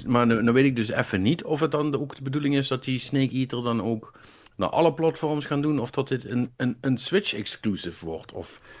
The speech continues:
wat is dan het verhaal? Want ja, dat je dingen naar de, naar de Switch kunt porten, vind ik, maakt je nog niet per se geschikt om, zeg maar,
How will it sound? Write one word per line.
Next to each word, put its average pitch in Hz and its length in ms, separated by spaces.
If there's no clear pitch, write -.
wat 90 140
is 82 120
dan 82 160
het 80 140
verhaal? 78 460
Want 76 240
ja, 87 360
dat - 140
je 98 100
dingen 107 220
naar 98 120
de, 85 160
naar 107 260
de 90 80
Switch 135 320
kunt - 240
porten, 107 520
vind 123 240
ik, 113 80
maakt 120 220
je 127 60
nog 117 160
niet 160 180
per - 160
se 156 220
geschikt 156 500
om, 160 440
zeg 139 220
maar, 131 140